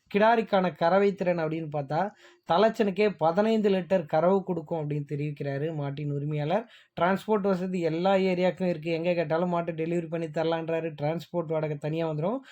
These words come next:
மாடு சேஃபாவும் பொறுப்பாவும் கொண்டு வந்து சேர்க்கறது மாட்டின் உரிமையாளர் பொறுப்புங்க. இந்த கிடாரிக்கான விற்பனை விலை அப்படின்னு நாம் பார்க்கும்போது, ரூபாய் அறுபத்தி ரெண்டாயிரம் ரூபா மட்டும் சொல்றாங்க. அந்த விலையை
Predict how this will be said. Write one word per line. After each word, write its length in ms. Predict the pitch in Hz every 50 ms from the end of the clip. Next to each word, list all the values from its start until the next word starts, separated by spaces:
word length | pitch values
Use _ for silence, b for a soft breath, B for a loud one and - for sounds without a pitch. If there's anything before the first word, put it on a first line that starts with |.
| B B B B B _ -
மாடு 300 | 185 202 233 247 233 -
சேஃபாவும் 600 | - 214 208 214 196 - 220 208 208 208 196 175
பொறுப்பாவும் 480 | 196 202 208 196 185 214 208 208 190
கொண்டு 160 | 196 190 180
வந்து 160 | 180 170 151 -
சேர்க்கறது 320 | 175 156 165 156 170 190 180
மாட்டின் 420 | 160 156 160 170 165 185 180 170
உரிமையாளர் 580 | 160 160 165 170 175 175 175 170 170 170 165 -
பொறுப்புங்க. 440 | _ - 139 131 123 - 135 135 131 123 b b b b b b -
இந்த 100 | 175 190
கிடாரிக்கான 640 | 180 226 220 254 254 254 247 - 220 208 196 202 202 175
விற்பனை 400 | 170 170 151 - 202 196 196 190
விலை 200 | 180 180 185 180
அப்படின்னு 340 | 160 156 160 165 165 160
நாம் 140 | 147 143 131
பார்க்கும்போது, 560 | 151 147 151 147 151 160 151 151 143 147 170 202 233 240 b b b b b _ -
ரூபாய் 400 | 143 165 170 170 185 220 233 220 - _ _ _ _ -
அறுபத்தி 400 | 165 190 233 262 269 220 208 247
ரெண்டாயிரம் 380 | 214 196 190 175 175 170 165 170
ரூபா 140 | 185 185 175
மட்டும் 360 | 156 160 165 156 - 208 202 190
சொல்றாங்க. 520 | - - 185 175 175 180 180 175 175 175 180 180 180
அந்த 180 | 156 160 160 170 170
விலையை 300 | 170 170 170 170 170